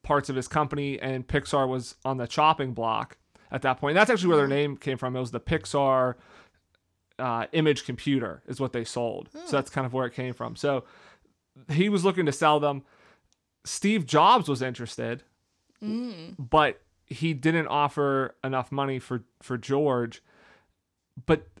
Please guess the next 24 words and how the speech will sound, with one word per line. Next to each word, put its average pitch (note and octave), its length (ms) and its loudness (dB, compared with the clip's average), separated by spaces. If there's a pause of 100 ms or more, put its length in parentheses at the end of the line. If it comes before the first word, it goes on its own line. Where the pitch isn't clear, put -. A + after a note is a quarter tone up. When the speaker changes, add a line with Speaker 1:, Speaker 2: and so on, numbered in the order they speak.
(180)
Speaker 1:
it C#3+ 160 4
turned E3 260 0
out D3 120 6
he D3 120 2
ultimately C#3+ 380 2
bought C#3+ 280 4
them C3 100 -4
because B2 180 -6
Speaker 2:
I G#3+ 60 0
was C3+ 100 4
Speaker 1:
no-, C#3+ 60 8
Speaker 2:
gonna C4 100 2
say, - 140 0
Speaker 1:
no-, F3+ 60 4
Speaker 2:
didn't G#3 160 -2
he A#3+ 120 0
eventually F3+ 560 -6
get E3 220 -10
them? C4+ 220 -8
Speaker 1:
because D3+ 240 -4
nobody F3+ 220 10
else E3+ 180 4
wanted C#3 280 0
them. A#2+ 280 -8